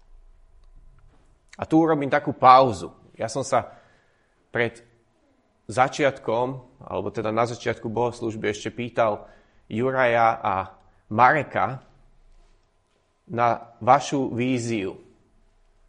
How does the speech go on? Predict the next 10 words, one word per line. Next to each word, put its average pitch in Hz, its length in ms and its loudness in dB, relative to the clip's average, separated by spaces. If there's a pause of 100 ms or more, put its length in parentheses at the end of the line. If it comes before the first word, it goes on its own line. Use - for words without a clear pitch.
(140)
Viete 196 240 -2
povedať 156 400 0 (120)
tie - 40 -4
kľúčové 160 720 0
slová, 123 640 0
ktoré 123 400 -4
sú 131 160 -8
v - 80 -20
tej 127 160 -2
vašej 110 400 0